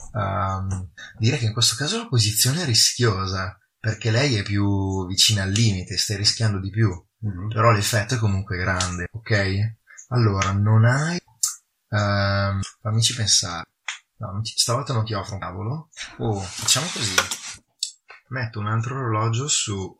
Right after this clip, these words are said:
Speaker 1: per prima, sul Circolo della Fiamma. Magari questa volta è un orologio a sei. Mm?
Speaker 2: Mm.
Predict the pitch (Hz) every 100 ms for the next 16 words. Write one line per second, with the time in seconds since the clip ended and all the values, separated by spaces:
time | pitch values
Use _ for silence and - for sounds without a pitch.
0 | _ _ - 107 - 104 101 98 98 101
1 | _ - 104 - 113 117 107 104 101 101
2 | 95 90 95 - 104 101 117 135 113 -
3 | 98 104 113 123 107 92 92 92 92 90
4 | - 92 82 92 - _ 107 117 135 -
5 | - - _ _ 113 95